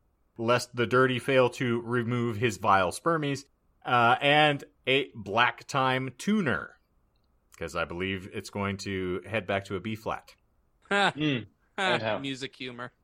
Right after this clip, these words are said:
Speaker 1: They throw a pensive in front of her, Da Death's Tush Sin is given, and in seconds flat,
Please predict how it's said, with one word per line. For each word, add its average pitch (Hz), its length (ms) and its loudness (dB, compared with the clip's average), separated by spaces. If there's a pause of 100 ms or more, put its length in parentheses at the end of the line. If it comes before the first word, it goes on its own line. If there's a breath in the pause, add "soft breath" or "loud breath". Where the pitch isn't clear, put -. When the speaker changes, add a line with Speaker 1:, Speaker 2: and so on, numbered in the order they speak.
(260)
Speaker 1:
They 120 320 4
throw 135 420 6
a 117 180 6
pensive 170 440 0
in 156 80 -4
front 165 260 0
of 151 140 -4
her, 147 340 6 (240 loud breath)
Da 117 200 6
Death's 135 360 6
Tush 139 380 6
Sin 147 560 4 (120)
is 127 220 -2
given, 110 480 2 (260)
and 117 200 -2
in 139 120 0
seconds 165 460 0
flat, 107 480 4